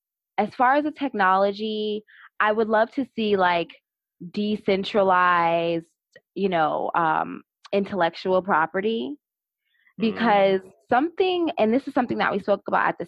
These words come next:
Speaker 1: summit, when people are like, you know, b-, Black people are so creative and we've created a lot of things. However, we don't own the intellectual property because we hadn't had the means to buy the rights to our own ideas. And something that, you know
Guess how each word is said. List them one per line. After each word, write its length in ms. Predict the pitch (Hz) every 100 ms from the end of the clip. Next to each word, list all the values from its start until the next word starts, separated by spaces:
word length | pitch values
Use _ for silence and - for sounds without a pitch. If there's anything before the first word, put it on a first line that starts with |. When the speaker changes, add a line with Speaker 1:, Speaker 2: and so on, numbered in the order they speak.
| -
Speaker 1:
summit, 400 | 214 196 - 208
when 100 | 190
people 260 | 226 196
are 60 | 190
like, 220 | 175 185
you 60 | 196
know, 340 | 180 170 170 - - - _ _ _ _ 185 185 160 -
b-, 100 | 208
Black 280 | 175 190 -
people 240 | 233 196 208
are 60 |
so 160 | 202 190
creative 640 | - 185 190 202 196 180
and 120 | 175
we've 160 | 180 -
created 400 | - 185 254 320
a 60 | 226
lot 160 | 190
of 120 | 185
things. 280 | 190 180 175
However, 380 | 202 160 190 185
we 140 | 175 185
don't 260 | 190 185 -
own 140 | 180
the 80 | 180
intellectual 500 | 175 175 170 - 170
property 440 | - 240 262 208 190
because 360 | 185 196 185 175
we 140 | 190
hadn't 340 | 196 180 175
had 240 | 185 170 160
the 80 | 175
means 540 | 175 185 226 196 180 - -
to 260 | 202 180 175 - - _
buy 180 | 208 175
the 120 | 175
rights 340 | 170 202 240 -
to 60 | 233
our 260 | - 170 -
own 160 | 185
ideas. 680 | 170 175 311 330 180 160 160 - - - - - _
And 340 | 220 226 220 220 -
something 360 | 277 294 269
that, 260 | 233 214 - _ _ _
you 120 | 220
know 420 | 220 185 165 170